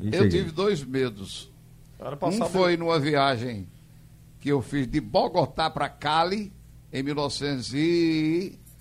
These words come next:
Speaker 2: Deixa eu lembrar,
Speaker 1: Deixa
Speaker 2: rapaz.
Speaker 1: pra lá, Roberto, não diz não.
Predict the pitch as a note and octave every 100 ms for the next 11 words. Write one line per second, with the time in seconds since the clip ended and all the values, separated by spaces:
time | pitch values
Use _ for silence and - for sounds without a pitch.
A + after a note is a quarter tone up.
0 | - - - - - - B2 A2 - A#2
1 | A2+ G#2+ F#2 A2+ A#2+ B2+ A2+ C3 E3+ C3+
2 | B2 B2 G2+ F#2 D2+ A#2+ B2 A2+ A2+